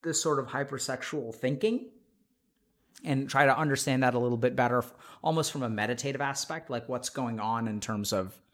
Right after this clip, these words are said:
your mind and how does it function and all that kind of good stuff.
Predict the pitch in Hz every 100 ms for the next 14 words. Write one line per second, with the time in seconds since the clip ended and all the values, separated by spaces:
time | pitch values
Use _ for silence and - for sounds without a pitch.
0 | _ _ _ - 123 113 113 113 110 101
1 | - - _ _ 117 104 101 113 107 107
2 | - 120 104 - 104 98 95 107 98 104
3 | - 104 95 90 - 95 90 -